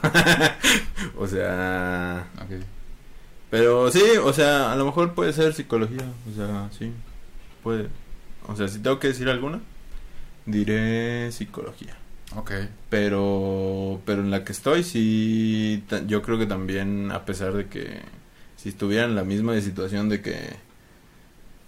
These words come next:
Speaker 1: mi jefe tuviera todo el dinero del mundo y al salir también va a poner todo el dinero para, para hacer películas de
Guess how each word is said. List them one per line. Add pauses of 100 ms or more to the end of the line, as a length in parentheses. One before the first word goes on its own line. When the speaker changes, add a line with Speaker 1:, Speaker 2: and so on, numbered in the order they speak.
Speaker 1:
mi
jefe
tuviera
todo
el
dinero
del
mundo (480)
y
al
salir
también (460)
va
a
poner
todo
el
dinero
para, (680)
para
hacer
películas (1040)
de